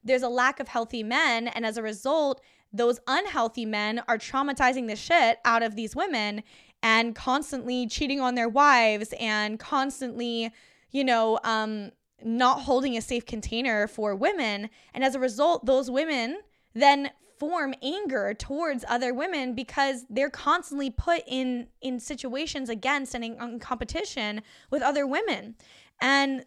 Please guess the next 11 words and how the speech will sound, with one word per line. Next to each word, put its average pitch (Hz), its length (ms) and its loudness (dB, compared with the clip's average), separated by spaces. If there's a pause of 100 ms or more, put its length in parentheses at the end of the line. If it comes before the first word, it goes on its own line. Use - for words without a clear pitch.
this 240 220 -4
is 349 120 -4
a 339 120 0
really 277 320 -4
real 240 320 -4
thing. 220 440 -8
So 240 240 -4
it's 247 180 -6
really 294 440 -4
important 240 560 -2
to 226 480 -4